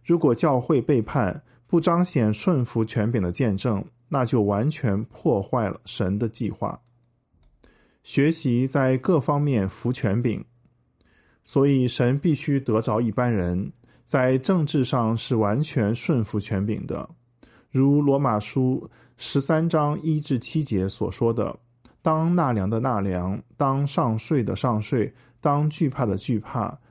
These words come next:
在家庭中也看见权柄的次序，做顺服的妻子，顺服的儿女，顺服的仆人，并且在任何场合、任何情形都站在他的地位上服权柄。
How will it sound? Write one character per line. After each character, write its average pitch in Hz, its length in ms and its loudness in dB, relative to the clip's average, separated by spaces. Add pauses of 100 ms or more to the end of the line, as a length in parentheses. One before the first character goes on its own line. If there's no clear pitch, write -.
(380)
在 135 320 2
家 175 240 2
庭 117 200 -2
中 127 380 0
也 113 220 0
看 143 320 -2
见 117 360 0
权 113 320 -2
柄 131 160 -2
的 95 120 -2
次 123 260 -2
序， 107 340 -4 (440)
做 151 320 4
顺 151 300 0
服 107 180 -4
的 110 80 0
妻 143 260 0
子， 110 380 -4 (220)
顺 147 360 0
服 110 220 -4
的 117 100 0
儿 101 240 -2
女， 107 320 -2 (200)
顺 135 340 0
服 - 160 -8
的 113 100 2
仆 - 220 -6
人， 104 460 -2 (500)
并 143 220 2
且 120 300 0
在 131 220 0
任 160 240 2
何 117 340 0
场 95 420 -4
合、 113 360 0 (220)
任 156 180 2
何 127 160 0
情 117 340 0
形 110 440 -2
都 139 340 2
站 139 240 0
在 113 180 -2
他 107 120 -4
的 120 120 0
地 143 200 0
位 120 180 2
上 104 460 -2
服 113 340 -2
权 117 320 -2
柄。 117 200 -2